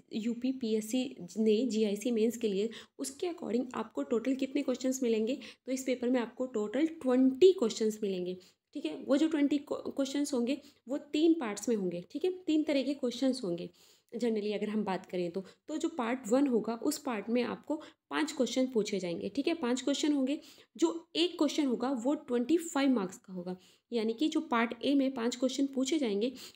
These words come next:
उनमें से एक क्वेश्चन कितना होगा, ट्वेंटी फ़ाइव मार्क्स का होगा। ये लॉन्ग आंसर टाइप क्वेश्चन होगा, आपको लॉन्ग आंसर देना होगा। जिस तरह से हमारी यूनिवर्सिटीज़ में एग्जाम होते थे तो वहाँ पर आपने देखा होगा कि कुछ क्वेश्चंस हमारे लॉन्ग में पूछे जाते थे, फिर उसके बाद क्या आते थे, शॉर्ट क्वेश्चन होते थे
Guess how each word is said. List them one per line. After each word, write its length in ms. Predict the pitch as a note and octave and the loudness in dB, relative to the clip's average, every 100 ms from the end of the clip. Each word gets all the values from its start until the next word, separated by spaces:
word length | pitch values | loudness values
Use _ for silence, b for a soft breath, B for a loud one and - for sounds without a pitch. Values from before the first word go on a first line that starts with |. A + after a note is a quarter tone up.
| B | B
उनमें 300 | D4+ D4+ C4 | 0 0 0
से 140 | B3 | -2
एक 340 | C#4 - D#4+ - | -4 -2 -2 -2
क्वेश्चन 280 | A#3 A3+ B3+ | -4 0 0
कितना 260 | C4 C4 | 0 -2
होगा, 260 | B3+ A3 C4 B B - | -2 -2 -4 B B -6
ट्वेंटी 260 | B3+ B3+ E4 | -2 2 2
फ़ाइव 300 | - B3+ D4+ | 2 4 4
मार्क्स 260 | A#3+ A#3 | 4 0
का 140 | - A3 | -6 -6
होगा। 380 | G#3+ D4 D4 - | -4 -4 -6 -4
ये 160 | B3 | 0
लॉन्ग 340 | C#4 A#3 A#3 B3 | 4 6 6 4
आंसर 260 | A3+ A3+ | 2 2
टाइप 200 | A3 G3+ - | -2 -2 -4
क्वेश्चन 260 | G#3+ G#3+ | -6 -2
होगा, 200 | A3 G#3 C4 - | 0 0 -4 -4
आपको 260 | A3+ - | -4 0
लॉन्ग 260 | C4 A3 G#3+ | 2 2 2
आंसर 280 | G#3 A3+ A#3 | 0 -2 0
देना 220 | G#3 F#3 | 0 -2
होगा। 260 | F#3 F#3+ F#3 B B - | -6 -8 -12 B B -6
जिस 200 | D4 D4 | -4 -2
तरह 140 | C4+ | -2
से 120 | C4 | 0
हमारी 240 | C#4+ C4 C4 | 2 2 4
यूनिवर्सिटीज़ 680 | B3+ A3+ A3+ A#3+ D#4+ E4 D4 | 4 4 2 4 6 6 4
में 60 | |
एग्जाम 300 | B3 - G#3+ | 0 -2 0
होते 300 | G#3+ G#3 G#3 | 0 -2 -2
थे 100 | A3 A#3 B B - | -4 -6 B B -8
तो 60 | |
वहाँ 140 | B3 A3+ | -6 -4
पर 120 | A#3+ | -2
आपने 240 | B3 C4 | 0 0
देखा 260 | A#3 A3 B3 | 4 2 2
होगा 320 | A3+ F#3+ A#3 A#3 B - | -4 -2 -2 -4 B -8
कि 120 | C#4+ | -4
कुछ 200 | C4+ C4+ | 0 0
क्वेश्चंस 400 | - A#3+ B3 B3 | 2 0 0 0
हमारे 280 | C4 A#3 B3+ | 2 4 6
लॉन्ग 280 | A3 G3+ B3+ | 4 4 4
में 160 | C4+ | 2
पूछे 200 | B3 A#3+ | 0 -2
जाते 300 | B3 A3 A3 | 0 0 -2
थे, 160 | A3 A#3+ | -2 -2
फिर 420 | A#3+ - _ C4 | -4 -16 _ -4
उसके 200 | B3+ C4+ | -2 0
बाद 200 | B3 A#3+ | 0 0
क्या 120 | B3 | -2
आते 200 | A#3 A#3 A#3 | 0 0 0
थे, 80 | B3 | 0
शॉर्ट 280 | B3 A3+ | 0 -2
क्वेश्चन 320 | A3+ C4 C4 C4+ | 0 0 2 4
होते 280 | A#3 A3+ | 4 4
थे 80 | A3 | 0